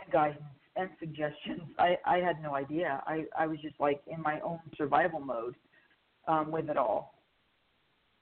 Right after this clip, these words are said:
So I thank you for everything that you're doing, 'cause it's amazing.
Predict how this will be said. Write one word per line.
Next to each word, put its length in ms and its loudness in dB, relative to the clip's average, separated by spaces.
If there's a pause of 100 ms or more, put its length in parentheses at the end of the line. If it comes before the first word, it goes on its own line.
(160)
So 100 6
I 180 8
thank 280 -6
you 220 -2 (200)
for 140 0
everything 480 -2
that 160 -8
you're 200 0
doing, 480 -10 (760)
'cause 420 -6
it's 160 -2
amazing. 720 -2